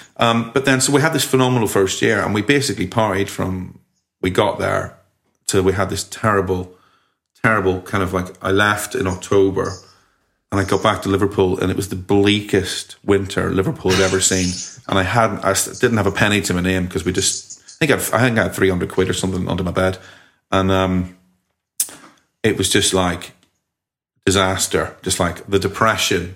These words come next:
of leaving Ibiza, that was just too much to bear. I mean, there was points where I thought, "I'm not actually gonna come out of this depression. It's that bad." Um,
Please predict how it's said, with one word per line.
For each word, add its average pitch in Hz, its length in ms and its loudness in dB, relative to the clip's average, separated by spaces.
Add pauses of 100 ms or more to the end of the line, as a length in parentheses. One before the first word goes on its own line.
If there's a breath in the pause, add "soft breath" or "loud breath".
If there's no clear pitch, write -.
of 90 200 0
leaving 95 360 2
Ibiza, 95 420 -2
that 90 300 -6
was - 80 -16
just - 460 -2 (920)
too 110 160 4
much 92 240 0
to 92 100 -4
bear. 90 380 -2
I - 80 -4
mean, 92 140 0
there 90 80 -2
was 90 100 -4
points - 380 -4
where 90 100 2
I - 20 -4
thought, - 220 0
"I'm 92 80 -4
not 95 160 -2
actually 95 220 -2
gonna 90 100 0
come 95 180 -2
out 95 160 2
of 95 100 0
this 90 280 -4 (380 soft breath)
depression. 92 440 -2
It's - 120 0
that 92 260 -2
bad." 90 380 -4 (680 soft breath)
Um, 92 540 0